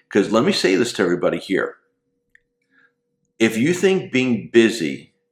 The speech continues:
equals success, you're big, you're, you're really mistaken. It's not. I can keep you busy doing the wrong things all day. Shuffling paperwork, what, doing research, watching C N B C,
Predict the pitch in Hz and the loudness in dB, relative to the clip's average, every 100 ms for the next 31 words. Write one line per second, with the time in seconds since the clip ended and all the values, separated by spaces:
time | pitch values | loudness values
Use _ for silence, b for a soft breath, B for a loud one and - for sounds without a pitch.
0 | _ _ _ _ _ _ _ 110 101 110 | _ _ _ _ _ _ _ -4 -2 -2
1 | 107 101 - 107 117 - - - _ _ | -2 -4 -2 0 0 -2 -10 -18 _ _
2 | _ - 90 87 101 95 90 87 90 87 | _ -8 -6 -4 -4 -4 -4 -4 -4 -4
3 | 92 87 82 - 64 - _ _ - - | -2 -4 -6 -10 -12 -14 _ _ -16 -14
4 | 71 - _ _ _ _ _ _ _ b | -14 -18 _ _ _ _ _ _ _ b
5 | b b - 107 120 127 131 123 117 113 | b b 0 2 2 -2 -2 -2 0 -2
6 | 113 107 98 85 90 104 123 147 - - | -2 -4 -4 -4 -4 -4 -4 -6 -8 -10
7 | - - 90 - - - - 92 92 131 | -4 0 0 -2 -12 -6 0 0 4 6
8 | 143 147 147 143 147 143 147 82 98 87 | 8 8 6 6 6 4 0 -4 -4 0
9 | 117 147 - 135 135 131 131 B B 101 | 4 4 6 6 8 6 2 B B 2
10 | 98 98 - 98 85 - 139 143 139 135 | 2 0 -2 -2 -2 2 6 8 8 4
11 | 131 | 0